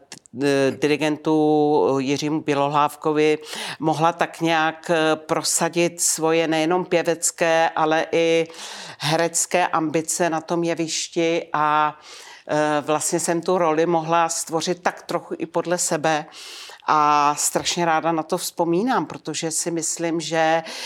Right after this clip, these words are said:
eh, jsme tu roli v téhle trojici posunuli, eh, někam dál, kde vlastně to ještě nebylo. Taková ta, ta divoká emancipace,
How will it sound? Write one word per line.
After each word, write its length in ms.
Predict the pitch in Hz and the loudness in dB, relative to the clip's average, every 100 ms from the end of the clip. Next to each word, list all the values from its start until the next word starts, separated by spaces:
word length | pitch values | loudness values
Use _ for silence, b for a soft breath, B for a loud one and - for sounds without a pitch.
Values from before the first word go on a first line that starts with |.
| B B - | B B -2
eh, 320 | 170 165 160 | 0 2 2
jsme 320 | - - 165 | 0 2 0
tu 160 | 165 175 | 0 2
roli 500 | 170 160 165 160 165 | 4 4 4 2 0
v 40 | |
téhle 280 | - 165 165 | -2 -2 -2
trojici 840 | 165 170 160 160 - - 160 156 156 156 | 0 0 2 0 0 2 4 4 2 -2
posunuli, 840 | 151 - 170 170 165 165 165 165 165 B B 170 | -4 0 2 2 2 2 2 0 -4 B B -8
eh, 140 | - 151 | -4 0
někam 400 | 151 - 185 180 | 0 0 -2 2
dál, 340 | 160 160 170 | 4 4 4
kde 420 | 160 151 165 165 156 | 0 0 2 4 2
vlastně 460 | 147 - - 160 | 0 0 0 -2
to 280 | 160 165 165 | 0 2 2
ještě 580 | 135 135 - 170 156 156 _ _ | 0 -2 -2 -2 -2 -4 _ _
nebylo. 360 | 147 147 175 143 | -6 -2 0 0
Taková 420 | 123 - 147 143 | -2 -6 0 0
ta, 340 | - 151 147 B B B B B B B _ - | 0 0 0 B B B B B B B _ -6
ta 360 | 160 147 143 139 - _ _ | 0 4 4 2 -6 _ _
divoká 640 | 160 151 175 175 170 170 - | 0 0 0 2 4 2 2
emancipace, 1400 | 160 156 160 - 170 - 165 160 - 180 170 170 170 170 | 0 0 0 -2 -4 -2 -2 0 -2 2 2 2 2 -2